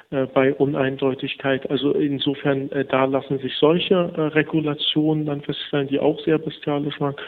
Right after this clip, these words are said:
Und mit neueren technischen Möglichkeiten greift man dann, äh, dazu, solche, äh, die Gesellschaft direkt im Körper einzuschneiden. Also auch, äh, jetzt bewusst diese Bezeichnung so gewählt. Äh, ich, äh, halte auch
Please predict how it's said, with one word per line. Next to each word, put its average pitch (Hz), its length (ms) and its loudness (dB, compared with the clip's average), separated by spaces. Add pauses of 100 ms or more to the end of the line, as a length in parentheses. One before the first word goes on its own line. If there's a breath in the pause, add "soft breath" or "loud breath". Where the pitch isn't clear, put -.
(140)
Und 139 280 2
mit 135 160 4
neueren 139 480 4
technischen 135 520 -6
Möglichkeiten 135 680 -2
greift 127 340 -6
man 131 140 -4
dann, 131 220 -2 (320 loud breath)
äh, 139 120 0
dazu, 135 520 -2 (180 loud breath)
solche, 131 1000 2
äh, - 380 -20
die 131 160 -6
Gesellschaft 135 720 4
direkt - 360 -4
im 127 120 -8
Körper 135 500 4
einzuschneiden. 120 960 -2
Also 135 240 -6
auch, 131 220 -6 (100)
äh, 147 60 -2
jetzt 127 300 -4
bewusst 127 400 2
diese 131 180 -2
Bezeichnung 123 640 -8
so 123 160 -4
gewählt. 113 420 -2 (1000 soft breath)
Äh, 160 220 -2
ich, - 220 -6
äh, 139 40 -4
halte 143 420 2
auch - 300 6